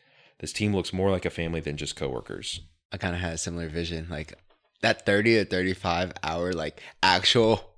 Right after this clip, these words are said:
Speaker 2: work per week thing. Like, Bran-, I think Brandon started writing that, and I was like, "That makes a whole lot of sense," 'cause everyone says, "Oh, on paper, <laughs> I work, like, forty to fifty
Speaker 1: Yeah.
Speaker 2: hour weeks." Is, it more looks like seventy to eighty.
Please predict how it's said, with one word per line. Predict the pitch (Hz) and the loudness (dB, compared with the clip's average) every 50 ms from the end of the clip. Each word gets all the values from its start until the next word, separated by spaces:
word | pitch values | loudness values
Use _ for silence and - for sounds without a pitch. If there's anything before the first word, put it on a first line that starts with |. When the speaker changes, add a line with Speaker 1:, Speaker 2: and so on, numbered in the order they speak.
| _ - | _ -16
Speaker 2:
work | - - 98 101 101 101 101 - - | -8 -4 0 2 2 2 2 -2 -4
per | - 107 101 | -2 -2 0
week | 92 87 87 95 95 - | 0 0 0 -2 -4 -4
thing. | - - 107 107 107 104 - - - - _ _ - - - - | -4 -2 -2 -2 -2 -4 -8 -14 -20 -20 _ _ -20 -20 -14 -10
Like, | 85 87 80 - | -8 -8 -8 -4
Bran-, | - 92 85 - | -4 -4 -4 -4
I | - 90 | -4 -4
think | - 101 90 - | -4 -4 -4 -4
Brandon | 90 87 90 90 87 | -4 -6 -4 -4 -4
started | 85 - 90 82 80 | -4 -4 -4 -4 -2
writing | 80 82 82 85 85 82 87 | -2 -2 -2 -2 -2 -4 -4
that, | 85 80 82 80 - - - - - - - _ - | -4 -4 -6 -6 -10 -14 -20 -20 -20 -20 -20 _ -10
and | - 80 62 | -8 -8 -8
I | 60 | -8
was | 64 - - - | -10 -10 -10 -10
like, | 67 - - - - _ _ _ _ - | -12 -14 -16 -18 -20 _ _ _ _ -14
"That | - 82 | -10 -10
makes | 82 87 - | -8 -6 -6
a | 82 | -8
whole | 76 90 85 90 | -6 -6 -4 -2
lot | 90 95 | -2 -2
of | 104 | -2
sense," | - - 101 85 - - - - - | -2 -2 -4 -4 -4 -8 -8 -10 -10
'cause | - 95 90 | -8 -4 -2
everyone | 98 101 98 104 104 98 | -2 -2 -2 -4 -4 -4
says, | 92 - 101 92 87 | -2 0 0 0 0
"Oh, | 73 104 104 | 2 2 2
on | 73 87 92 98 | 2 0 -2 -2
paper, | - - 110 117 - - 65 55 - - - - | 0 2 2 2 2 -2 -8 -10 -10 -12 -12 -10
<laughs> | 170 - - | -6 0 2
I | - 170 - - 139 131 | 4 4 6 8 8 8
work, | 117 117 117 120 117 - | 8 6 4 4 4 6
like, | 117 104 101 98 - - - - - - - - | 6 6 6 6 2 -2 -8 -12 -16 -20 -20 -20
forty | - - - 117 120 113 110 107 | -2 4 6 8 10 10 10 10
to | 104 101 | 8 8
fifty | - 113 101 95 | 6 6 8 8
Speaker 1:
Yeah. | 101 104 | 8 8
Speaker 2:
hour | 104 107 | 8 8
weeks." | 110 107 - - | 6 6 4 6
Is, | - 139 151 139 - - | 6 6 6 6 4 2
it | 131 131 135 135 | 4 6 6 6
more | 139 147 151 151 147 | 8 10 10 10 10
looks | 139 143 139 - 135 | 10 8 6 6 6
like | 127 117 117 | 6 6 4
seventy | - - - 123 117 123 127 123 120 | 2 4 6 8 8 8 8 8 6
to | 113 104 | 6 6
eighty. | 80 90 107 110 110 101 90 87 82 | 6 6 6 6 6 6 4 0 -2